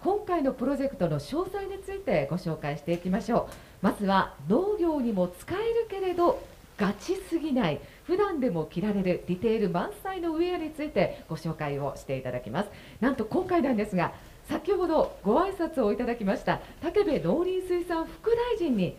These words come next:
その中でもポーチジャケットを着用していただいておりますので、再登場いただきましょう。加藤さん、どうぞその場でお立ちいただきまして、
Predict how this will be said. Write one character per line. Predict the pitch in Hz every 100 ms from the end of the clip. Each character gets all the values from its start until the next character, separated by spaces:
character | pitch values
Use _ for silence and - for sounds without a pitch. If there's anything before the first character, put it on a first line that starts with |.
| -
そ | -
の | 359 440
中 | 466 311
で | 254
も | 156 - -
ポ | -
ー | 359 453 494
チ | - 466
ジ | 466
ャ | 453
ケ | 403
ッ | 381 -
ト | 320
を | 294 330 - -
着 | 233 262 392 349
用 | 330 269 -
し | -
て | 269
い | 269
た | 254
だ | 254
い | 247
て | 247
お | 233
り |
ま | 196 247
す | 226
の | 208
で、 | 175 - - -
再 | 269 254
登 | - 269
場 | 190 220 170
い | 190
た | 175
だ | 180
き | 160
ま | 170
し | 202
ょ | 175
う。 | - -
加 |
藤 | 262 247
さ | 208
ん、 |
ど | 214
う | 339
ぞ | 302
そ | 247
の | 226
場 | 220
で | 208
お |
立 | 185 233 269
ち | 339
い | 339
た | 349
だ |
き | 359 339
ま | 403
し | -
て、 | 190 -